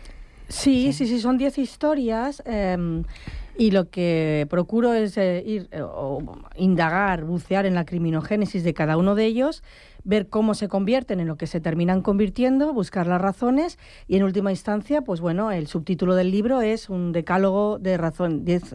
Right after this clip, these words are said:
Speaker 1: un, sí, decálogo de, de motivaciones para, para matar. Ah, tra-, trato de contestar la pregunta que nos hacemos todos cuando vemos sucesos o t-, consumimos true crime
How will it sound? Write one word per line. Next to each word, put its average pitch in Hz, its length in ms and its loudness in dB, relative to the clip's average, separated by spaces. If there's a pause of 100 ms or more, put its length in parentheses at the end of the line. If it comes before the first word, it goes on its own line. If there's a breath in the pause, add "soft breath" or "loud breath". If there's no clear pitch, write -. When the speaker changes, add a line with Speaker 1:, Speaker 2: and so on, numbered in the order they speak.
Speaker 1:
un, 156 320 -4
sí, 180 160 0
decálogo 196 460 2
de, 190 180 0 (340 loud breath)
de 180 220 2
motivaciones 180 800 0
para, 156 380 -2
para 160 160 -2
matar. 143 320 -2 (1000 loud breath)
Ah, 170 200 0
tra-, 226 420 -6
trato 294 280 2
de 311 80 2
contestar 226 400 0
la 196 100 2
pregunta 196 580 0
que 180 140 0
nos 170 140 0
hacemos 175 340 0
todos 202 340 0
cuando 156 280 0
vemos 165 260 0
sucesos 165 600 -2
o 139 260 -2
t-, - 100 -20
consumimos 160 480 0
true - 140 -12
crime 175 480 2